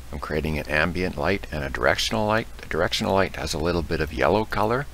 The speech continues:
so the rocks will have, like, a little yellow tinge to them. And my orbit controls. And then I'm adding the ground that we imported from ground J S. So now we're ready to build our reads. So we're gonna make a new three clock to keep track of the time,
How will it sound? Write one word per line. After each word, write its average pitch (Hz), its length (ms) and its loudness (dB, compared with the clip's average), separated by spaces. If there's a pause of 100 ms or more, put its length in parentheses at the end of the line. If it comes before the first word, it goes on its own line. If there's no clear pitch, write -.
so 78 180 -6
the 73 80 -4
rocks 73 580 2
will 76 120 -4
have, 76 200 0
like, 67 240 -6
a 69 60 -4
little 76 260 -2
yellow 73 360 -4
tinge 87 460 -4
to 98 120 -4
them. 92 240 -2 (280)
And 92 360 2
my 80 140 2
orbit 76 340 0
controls. - 600 -6 (160)
And 82 160 -2
then 143 200 4
I'm 135 200 4
adding 90 420 2
the 82 200 -6
ground 69 640 -4 (100)
that 71 180 0
we 82 140 -4
imported 65 640 -4
from 57 240 -4
ground - 340 -4
J 50 220 -4
S. - 400 -2 (260)
So - 140 -4
now 120 120 4
we're 160 140 4
ready 78 260 2
to 76 260 -2
build 78 280 2
our 69 160 2
reads. 80 480 -2 (560)
So - 200 -4
we're 90 120 2
gonna 92 200 2
make 92 260 2
a 76 80 0
new 87 240 0
three 78 340 -2
clock 120 400 2
to - 80 -4
keep - 240 -4
track - 340 0
of 73 100 -8
the 71 100 -2
time, 156 420 2